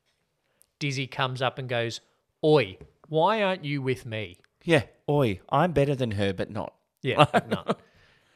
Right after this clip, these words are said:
Speaker 1: But, like, yeah, anyway, she could have played pro football, I think, is one of the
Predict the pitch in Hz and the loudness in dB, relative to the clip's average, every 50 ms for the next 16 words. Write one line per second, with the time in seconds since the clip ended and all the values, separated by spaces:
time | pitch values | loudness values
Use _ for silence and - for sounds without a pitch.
0 | _ _ - 165 156 - 170 160 160 156 - _ _ _ _ _ _ _ - 143 | _ _ -6 -6 -4 -2 0 0 0 -2 -4 _ _ _ _ _ _ _ -8 -6
1 | 123 104 95 92 - _ _ 147 131 127 110 95 98 - - 220 - - 262 233 | -6 -6 -6 -10 -14 _ _ -8 -6 -6 -6 -8 -8 -8 -8 -6 -6 -6 -8 -8
2 | - - 151 139 127 120 - - 139 127 123 117 - 156 147 - - 120 101 95 | -4 -2 0 0 0 -4 -4 -2 -2 -2 -2 -2 -6 -8 -8 -6 -8 -8 -8 -8
3 | 95 95 - - 120 104 98 107 104 98 107 107 101 104 98 101 | -10 -12 -12 -14 -16 -16 -14 -14 -16 -14 -12 -12 -12 -12 -12 -14